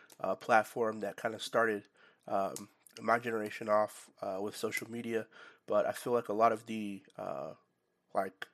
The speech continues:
our siblings, uh, of millennials kinda grew up on I G, um, and then grew up on Facebook, and now becoming the children of TikTok. So,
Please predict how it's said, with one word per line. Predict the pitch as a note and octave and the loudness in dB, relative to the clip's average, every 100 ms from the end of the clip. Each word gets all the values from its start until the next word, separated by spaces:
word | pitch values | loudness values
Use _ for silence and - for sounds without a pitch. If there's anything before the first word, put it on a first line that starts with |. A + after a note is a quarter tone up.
| _ | _
our | - G#2+ | -10 -6
siblings, | - C#3 B2 B2 A#2+ A2+ A2+ - - - - - | -2 -2 -2 -2 -4 -4 -12 -18 -20 -20 -18 -4
uh, | G2 G2+ - - | 2 2 0 -4
of | A2+ | -4
millennials | A#2 A2+ A#2 A#2 A#2 G#2+ A2 - | -2 -4 -2 -4 -2 -2 -4 -4
kinda | A#2 A2 | -4 -2
grew | A2+ A2+ | -2 -2
up | A2 A2 | -2 -2
on | A2+ G#2+ | -2 0
I | A2 A2 | 0 0
G, | A2+ G#2+ G#2 G#2 - - - - | -2 -10 -10 -12 -16 -20 -20 -6
um, | F#2+ F#2 G2 | -2 -2 -4
and | A2 | -6
then | G#2+ | -6
grew | A#2 A#2 A2+ | -6 -2 -2
up | G#2+ A2+ | 0 2
on | A2 G2+ G2+ _ _ _ _ _ _ _ _ - - | 2 2 -2 _ _ _ _ _ _ _ _ -20 -14
Facebook, | - B2 - - A#2 - - | -6 -4 -4 0 0 0 -8
and | A#2 | -6
now | A2+ B2 C#3 A2+ A#2 - | 2 4 4 2 -2 -8
becoming | A#2 A2+ A#2 A2 G#2+ | -14 -6 -6 -6 -8
the | |
children | A2 - A#2+ A2+ A2+ | -8 -6 -6 -6 -8
of | - A2+ - | -6 -8 -6
TikTok. | C#3+ C3 - G2 - | -8 -4 -4 -4 -6
So, | - G#2 F#2+ | -10 -8 -8